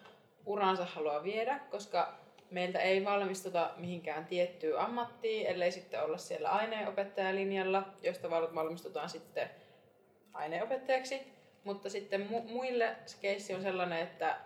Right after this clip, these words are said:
omat sivuaineet, ehkä myös harrastuneisuus ja kaikki semmonen, mitä niinku muuten tykkää tehdä, niin ohjaa, ohjaa sitä, että minkälaiselle uralle sitten lähtee. Ää, ja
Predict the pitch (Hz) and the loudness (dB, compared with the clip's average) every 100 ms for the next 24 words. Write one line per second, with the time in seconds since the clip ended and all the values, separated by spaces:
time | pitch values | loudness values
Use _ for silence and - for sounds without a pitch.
0 | - 196 214 208 226 214 208 196 196 196 | -6 -2 -2 -2 -4 0 4 4 4 2
1 | 196 196 202 190 - 262 277 277 175 180 | 2 0 0 -4 -4 -6 -6 -2 0 2
2 | 175 180 - 190 180 185 190 190 190 208 | 0 -4 -4 -4 -2 -2 -4 -4 0 2
3 | 208 - 202 185 175 170 - - - - | 2 -2 -2 -2 0 -2 -4 -14 -20 -16
4 | - 233 254 262 277 277 233 190 160 - | -4 0 0 0 -2 2 4 4 0 -2
5 | - - - 180 - 170 175 165 156 151 | -12 -20 -12 -4 0 0 0 -2 -4 -6
6 | - - - 190 185 156 151 135 - 254 | -8 -10 -2 0 2 4 4 2 -4 -4
7 | 240 214 190 185 143 135 - 156 - - | 0 0 -2 -2 -2 -2 -2 -6 -6 -8
8 | 196 175 160 165 - - 175 175 160 151 | -2 0 -2 -4 -8 -8 -6 0 0 0
9 | 185 - - - - - 160 175 180 - | -4 -10 -20 -20 -18 -6 -2 0 -2 2
10 | 220 226 - - - - - - 190 185 | 2 2 -4 -20 -20 -20 -6 4 6 8
11 | 185 180 208 | 6 2 -2